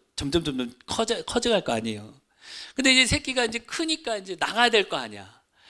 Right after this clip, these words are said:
근데 나가야 되는데, 야가 이제 나가려면, 거기서 이렇게 날갯짓을 하고 나가야 되려면 앞에 아파트 옹벽이 있으니까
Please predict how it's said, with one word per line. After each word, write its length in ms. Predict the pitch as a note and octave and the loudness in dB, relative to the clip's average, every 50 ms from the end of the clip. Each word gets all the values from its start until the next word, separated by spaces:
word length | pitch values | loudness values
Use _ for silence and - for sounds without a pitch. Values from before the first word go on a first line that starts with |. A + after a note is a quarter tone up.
| - - _ - | -20 -20 _ -6
근데 180 | A#3+ A#3+ F3+ | -4 0 2
나가야 320 | E3+ F#3+ G3+ A#3+ B3+ B3 A#3+ | 2 2 4 4 4 4 4
되는데, 400 | A#3+ A#3+ A3+ A3 A#3 A3 G#3 F#3+ | 2 -2 -2 0 0 0 2 2
야가 280 | F3+ F3+ F#3+ G3+ G3 | 0 0 0 0 0
이제 480 | F3+ E3+ F#3 F#3 F3+ E3+ D#3 D3 - - | 0 0 0 0 0 0 0 -2 -6 -6
나가려면, 640 | - C3+ C3 D#3+ F#3 F#3+ F3+ E3 C#3+ D3 D#3+ D#3 C#3 | -6 -4 -2 -2 -2 -2 -2 -2 -2 -2 -4 -4 -4
거기서 380 | - - C#3+ D3 D#3+ - D#3+ C#3 | -4 -6 -6 -6 -4 -4 -4 -4
이렇게 460 | C#3 D3 - - C#3+ B2+ A#2 A#2+ - - | -4 -6 -6 -6 -4 -4 -4 -6 -10 -8
날갯짓을 580 | - C3 D#3 D#3+ G#3 G#3 - - F3+ E3+ E3 | -6 -4 0 0 0 0 0 -6 -6 -4 -4
하고 460 | E3 E3+ D#3+ D#3+ C#3+ C#3+ D3 C3 A2 G#2 - | -4 -4 -4 -4 -4 -4 -4 -4 -6 -8 -6
나가야 340 | A#2 B2 C3 D#3+ E3 D#3+ D#3 | -8 -6 -2 -2 0 0 0
되려면 480 | C#3 B2+ A#2+ A2+ A2 A#2+ C3 B2 A2+ - - - - - - - | -2 -4 -4 -6 -6 -8 -8 -10 -10 -14 -20 -20 -18 -18 -12 -6
앞에 340 | - D#3 - - - G#3 F#3 | -6 -6 -2 0 2 2 2
아파트 360 | C#3 B2+ - - - F3+ - | 0 -2 -2 -2 -4 -2 0
옹벽이 520 | D3 B2 C3 E3+ G3+ G#3 A3+ A3+ G#3+ F3 E3 | 0 0 0 0 0 2 2 2 2 2 0
있으니까 760 | D3 - D#3+ C#3+ C3 A#2+ - - G#2+ G#2 G#2 G#2 G#2 G#2 | -4 -4 -6 -6 -8 -8 -10 -10 -12 -12 -12 -14 -14 -16